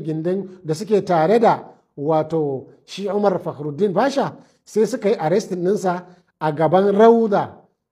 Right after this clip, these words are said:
a cikin masallacin Annabi. Aka kama shi, sai fara hawaye yana kuka. "Me yasa kake kuka?" Ya ce, "Ina kuka, ina jin takaicin cewa yau garin Madina zai shiga hannun 'yan ta'adda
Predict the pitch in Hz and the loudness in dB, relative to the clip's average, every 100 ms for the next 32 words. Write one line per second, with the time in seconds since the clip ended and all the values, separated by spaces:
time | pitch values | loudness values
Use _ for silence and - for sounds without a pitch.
0 | - 131 - 165 160 151 160 156 147 165 | -20 -18 -12 -10 -8 -8 -6 -6 -6 -10
1 | 165 123 120 - _ _ _ _ _ _ | -12 -12 -14 -18 _ _ _ _ _ _
2 | _ - 156 156 165 170 160 131 190 - | _ -10 -6 -4 0 2 0 -4 -8 -14
3 | - _ - 165 151 170 143 147 147 135 | -20 _ -4 -2 0 0 0 0 0 0
4 | 147 143 120 147 147 151 131 - _ _ | -2 -4 -6 -8 -4 -4 -6 -14 _ _
5 | _ _ 151 180 214 220 226 220 208 175 | _ _ 0 4 6 4 0 0 -2 -2
6 | 170 175 165 - _ - 151 185 180 180 | -4 -4 -6 -8 _ -8 -4 -4 -4 -4
7 | 175 151 - 170 170 202 180 165 165 165 | -4 -4 -6 -8 -6 -6 -4 -4 -4 -6
8 | 139 175 196 196 156 156 196 170 156 - | -6 0 0 0 -8 0 2 2 0 -4
9 | - _ 160 220 214 185 190 196 175 170 | -16 _ 4 6 6 4 0 -2 -4 -2
10 | 175 117 - _ 131 180 151 151 143 165 | -6 -8 -12 _ -8 -6 -6 -8 -10 -8
11 | 170 175 196 196 247 175 139 135 | -8 -8 -8 -8 -12 -12 -12 -12